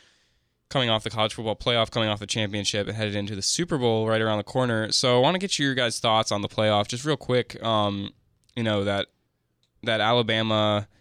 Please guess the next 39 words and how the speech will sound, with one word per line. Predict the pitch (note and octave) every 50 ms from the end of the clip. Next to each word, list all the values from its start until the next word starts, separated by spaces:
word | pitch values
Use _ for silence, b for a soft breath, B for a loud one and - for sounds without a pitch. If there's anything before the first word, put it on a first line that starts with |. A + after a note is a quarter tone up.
| _ _ -
Clemson | - - A2+ A2 A2 - A2+ G#2 F#2+
beatdown | F2+ G#2 G#2 G2+ - A2 G#2 G2+ G2+ G2 G2+ G2+
in | G2 G#2
the | G#2
first | - G#2+ G2+ G2+ - - G#2
round, | G2 G2 G2 G2 G2
that | F#2+
amazing | F#2+ F#2+ G2 G2 G2 G2 G2 G2+ G2 F#2+
Rose | F#2+ G2 G2+ G2 G2 G2+
Bowl, | G#2+ G2+ G2 G2 G2 G2
and | G2 G2+
then, | G2+ G2+ G2+ F#2+ - B B B B A#2+
you |
know, | A#2 A#2 G#2+ G#2
in | G2+
the | F#2+
final, | - - A2 G#2+ G#2+ G2+ G2
obviously, | F#2+ F#2+ G2 F#2 F#2+ F#2 - - - G2+ G2 F#2+ F#2+ F#2 - b b b b b b b
um, | G2 F#2+ F#2+ F#2 F#2 F#2 F2+ - -
just | - A2 - -
an | G2+ G2
insane | F#2+ F#2+ F#2+ - - G#2 G2+ G2+ G2+ F#2+
ending | G2 G2+ G2 G2 F#2+ F#2+
to | F#2+ - G#2
that | G2 F#2+ F#2+ -
game | F#2+ F#2+ F#2+ F#2+ F#2+ F#2+ F#2+ F#2+ - b b b b b b b b b
with, | A2 A2 G#2+ - - -
uh, | A2+ G#2+ G#2 G#2 G#2
the | G#2+
hero | G#2+ B2+ D3 D#3 D#3+ D3+ D3
Tua | - - F3+ F#3+ F#3 E3 D3 -
coming | - D#3 D3 D3 C#3+ C#3+
in | D3 D3+ D#3 D#3
and, | C#3+ C3 B2+ B2 A#2+ A#2+ -
and, | - A#2 A2+ A2+ A2+ A2+
uh, | A2+ A2+ A2 G#2+ G#2+ G#2+
writing | A2 A#2+ A#2+ B2 A#2+ A#2
his | B2+ B2+ A#2+ A2+
name | A#2+ A#2+ A#2+ A#2+ A#2 A#2 A#2 A#2